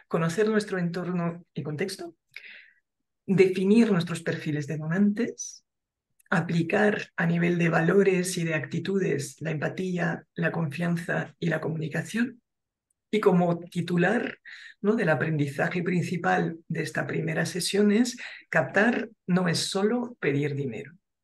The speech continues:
¿no? Entonces, eh, para mí, empatía, confianza y comunicación,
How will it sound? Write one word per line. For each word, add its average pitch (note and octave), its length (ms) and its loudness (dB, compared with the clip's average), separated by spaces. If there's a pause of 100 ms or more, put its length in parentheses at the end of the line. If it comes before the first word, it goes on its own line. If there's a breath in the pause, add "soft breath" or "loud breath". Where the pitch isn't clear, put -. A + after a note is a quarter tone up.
(140)
¿no? F3+ 180 0
Entonces, E3+ 460 -6 (520 loud breath)
eh, D#3 240 -2
para D#3 240 0
mí, E3+ 420 0
empatía, E3 600 -2
confianza E3 500 -4
y C#3 60 -4
comunicación, D#3 1000 -2